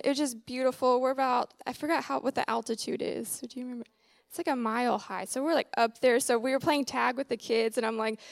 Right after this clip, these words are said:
out of breath 'cause there's, like, no air there, and they're just running around, like,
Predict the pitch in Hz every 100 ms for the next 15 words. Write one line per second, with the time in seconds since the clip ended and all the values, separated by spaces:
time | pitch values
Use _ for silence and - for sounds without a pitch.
0 | - - - 226 233 220 233 226 240 -
1 | - 226 214 - 220 220 233 240 247 -
2 | 240 247 240 240 240 254 254 233 220 233
3 | 233 233 233 233 226